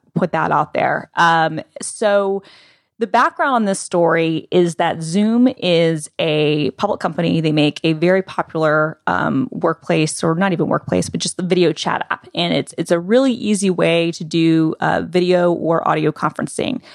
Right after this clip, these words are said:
Um, and, and in a lot of cases, a lot of people like it better,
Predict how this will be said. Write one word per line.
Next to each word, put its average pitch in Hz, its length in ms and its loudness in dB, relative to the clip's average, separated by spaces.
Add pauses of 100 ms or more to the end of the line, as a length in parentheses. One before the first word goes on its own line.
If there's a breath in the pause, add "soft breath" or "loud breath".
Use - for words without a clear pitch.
(240 loud breath)
Um, 143 440 -2 (100)
and, 156 420 -2 (120)
and 165 160 0
in 165 80 -2
a 165 80 2
lot 170 160 2
of 180 100 -10
cases, 175 320 -4
a 170 60 0
lot 156 120 2
of 151 60 -12
people 165 180 -6
like 160 200 0
it - 120 -14
better, 208 380 0